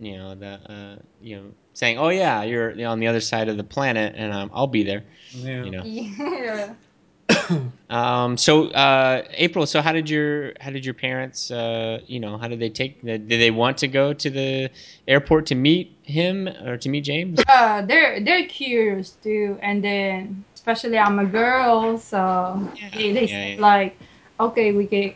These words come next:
Speaker 3: we can go the, uh, with you to pick him up, and also to be safe, 'cause, uh, he don't know any from the Philippines." So I said,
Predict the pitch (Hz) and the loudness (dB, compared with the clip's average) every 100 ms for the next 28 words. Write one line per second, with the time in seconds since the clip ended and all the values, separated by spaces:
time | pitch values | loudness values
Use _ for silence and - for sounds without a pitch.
0 | - 240 247 208 202 196 180 202 202 - | -6 -4 2 2 4 2 0 -4 -4 2
1 | 214 208 196 214 180 214 254 269 226 202 | 6 6 6 4 4 2 2 2 2 4
2 | 190 - 220 220 - 220 196 196 214 226 | 4 2 0 0 -2 -2 2 8 10 10
3 | 208 202 - 294 - - 226 226 233 233 | 10 8 0 -14 -10 4 8 10 8 6
4 | 214 208 202 214 - 240 240 - 214 190 | 0 0 -2 -2 2 4 4 2 0 0
5 | - - - - 220 233 196 240 220 220 | -8 -20 -20 0 4 4 2 2 4 4
6 | 214 208 202 196 196 226 226 214 214 208 | 2 2 2 0 4 6 6 4 2 0
7 | 196 196 185 226 262 233 220 202 202 - | 2 2 2 4 4 2 0 0 0 -2
8 | 202 190 180 180 175 180 180 | -4 -2 -2 -4 -6 -6 -6